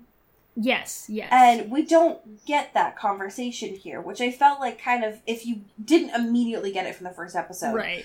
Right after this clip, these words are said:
Speaker 2: like, sets up that, like, "Ooh, something sketchy
Speaker 1: Uh-oh.
Speaker 2: happened here."
Speaker 1: Yeah.
Speaker 2: And so I'm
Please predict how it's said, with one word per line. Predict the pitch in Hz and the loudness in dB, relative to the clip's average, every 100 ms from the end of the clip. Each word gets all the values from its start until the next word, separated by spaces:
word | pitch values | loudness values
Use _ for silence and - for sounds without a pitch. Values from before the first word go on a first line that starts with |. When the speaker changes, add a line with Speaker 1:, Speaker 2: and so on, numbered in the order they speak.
| - | -10
Speaker 2:
like, | 185 196 | -10 0
sets | 269 254 | 2 4
up | 247 220 | 2 2
that, | 208 - | 2 2
like, | 175 180 | -2 -4
"Ooh, | 269 294 190 | -4 -2 -4
something | 190 254 269 196 180 | -4 -4 -6 -8 -8
sketchy | - 208 214 220 | -4 -4 -2 -2
Speaker 1:
Uh-oh. | 220 285 214 202 208 | 0 0 0 -2 -4
Speaker 2:
happened | 220 - - | -6 -12 -12
here." | 196 202 | -10 -8
Speaker 1:
Yeah. | 208 202 - 190 _ _ _ _ _ _ _ _ _ _ _ - - - | -8 -8 -12 -16 _ _ _ _ _ _ _ _ _ _ _ -20 -20 -2
Speaker 2:
And | 262 247 | 0 2
so | 285 262 247 - | 2 2 0 0
I'm | 269 269 269 | 2 2 -2